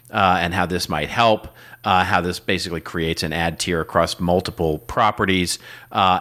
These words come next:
and then it also actually includes a little bit of an analysis on the ones that have ads and the ones that don't, the other competitors, including Hulu and Showtime and Paramount Plus and Netflix and, and all of that. Uh,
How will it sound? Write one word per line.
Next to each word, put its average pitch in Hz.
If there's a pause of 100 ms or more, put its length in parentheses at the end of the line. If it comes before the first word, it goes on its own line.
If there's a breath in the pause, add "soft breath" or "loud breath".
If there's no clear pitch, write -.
and 95
then 95
it 95
also 117
actually 92
includes 87
a 90
little 90
bit 87
of 82
an 85
analysis 90
on 87 (380 loud breath)
the 107
ones 98
that 80
have 120
ads 110
and 92
the 90
ones 87
that 85
don't, 113
the 95
other 90
competitors, 90
including 90
Hulu 87
and 85
Showtime 85
and 85
Paramount 85
Plus 87
and 85 (320 loud breath)
Netflix 87
and, 80
and 82
all 80
of 82
that. 101 (480 loud breath)
Uh, 101